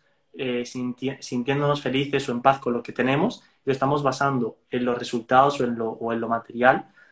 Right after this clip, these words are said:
todo eso nos va a ir acompañando independientemente del resultado material.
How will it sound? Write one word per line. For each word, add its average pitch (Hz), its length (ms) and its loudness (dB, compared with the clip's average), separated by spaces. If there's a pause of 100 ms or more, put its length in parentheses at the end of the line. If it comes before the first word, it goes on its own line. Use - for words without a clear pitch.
(120)
todo 156 220 2
eso 156 140 0
nos 135 180 -2
va 139 60 4
a 143 40 4
ir 143 140 2
acompañando 127 840 -4 (800)
independientemente 143 880 -2
del 131 200 0
resultado 123 460 -2
material. 120 560 -4